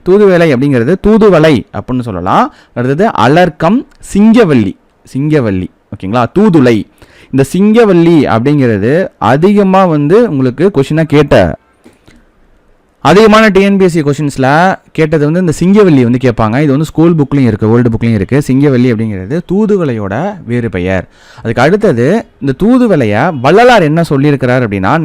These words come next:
ஞானப்பச்சிலை அப்படின்னு சொல்லியிருக்கிறார். வள்ளலார் ஞானப்பச்சிலை என்று குறிப்பிடும்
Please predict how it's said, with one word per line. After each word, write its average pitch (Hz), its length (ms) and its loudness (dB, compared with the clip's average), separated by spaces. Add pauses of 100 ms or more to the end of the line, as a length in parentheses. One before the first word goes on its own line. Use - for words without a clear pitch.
(160)
ஞானப்பச்சிலை 151 880 0
அப்படின்னு 135 240 -6
சொல்லியிருக்கிறார். 95 460 -6 (480)
வள்ளலார் 170 600 0 (300)
ஞானப்பச்சிலை 175 840 0
என்று 147 340 -4
குறிப்பிடும் 196 800 -6